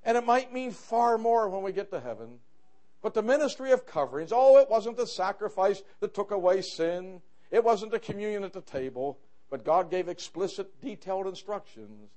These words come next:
And while this doesn't save you, does it minister and please the heart of God in a world that rejects this headship and rejects the authority of the Lord Jesus? A ministry of coverings, a ministry of glory.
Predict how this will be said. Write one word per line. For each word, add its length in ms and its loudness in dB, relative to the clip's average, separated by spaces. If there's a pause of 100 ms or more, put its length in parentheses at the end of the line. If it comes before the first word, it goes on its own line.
(420)
And 140 -4
while 160 6
this 220 0
doesn't 320 0
save 460 -4
you, 180 -18 (500)
does 140 -8
it 120 -6
minister 480 -6
and 100 -10
please 420 -10
the 100 -14
heart 240 -12
of 160 -16
God 240 -6
in 100 -14
a 60 -16
world 300 -10
that 120 -12
rejects 580 -14
this 240 -20
headship 400 -18 (540)
and 140 -6
rejects 500 -2
the 160 -10
authority 560 -4
of 120 -6
the 60 -12
Lord 240 -8
Jesus? 460 -20 (320)
A 140 0
ministry 540 0
of 140 -4
coverings, 680 -6 (240)
a 160 0
ministry 680 -2 (260)
of 360 -2 (360)
glory. 380 -2